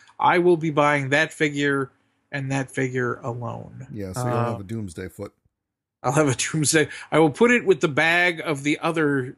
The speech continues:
Speaker 1: shit that I have that I have the notion that somehow I'll be able to sell or trade for things I actually <laughs> want one day. Uh, but I, I have probably at least two Build-A-Figures worth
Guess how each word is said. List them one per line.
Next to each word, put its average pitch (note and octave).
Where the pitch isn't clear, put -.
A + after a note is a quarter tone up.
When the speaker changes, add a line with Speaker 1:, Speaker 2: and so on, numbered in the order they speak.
Speaker 1:
shit -
that C#3
I C3
have B2
that C3
I C3
have C3
the C#3
notion C3+
that B2+
somehow C#3
I'll C3
be C3+
able C3
to B2
sell C#3+
or C3
trade C3+
for C3
things D3
I C3+
actually D3
<laughs> -
want C3
one D3
day. C#3+
Uh, C3
but D3
I, F#3
I G#3+
have A3
probably F#3+
at D3+
least G3
two A3+
Build-A-Figures F3
worth D3